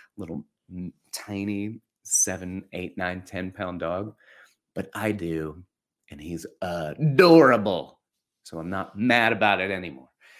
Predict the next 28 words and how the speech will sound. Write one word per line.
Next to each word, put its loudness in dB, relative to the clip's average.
Ninety 2
seconds 0
is -6
a -2
long 0
rest -2
time. -6
Zero 0
to -2
ninety -4
seconds. -6
If -10
they're -6
bored, -2
choose -4
zero 0
seconds. -2
Boom, -2
right -4
into -12
the -10
next, -8
to -16
the -10
next, -12
to -12
the -10
next. -8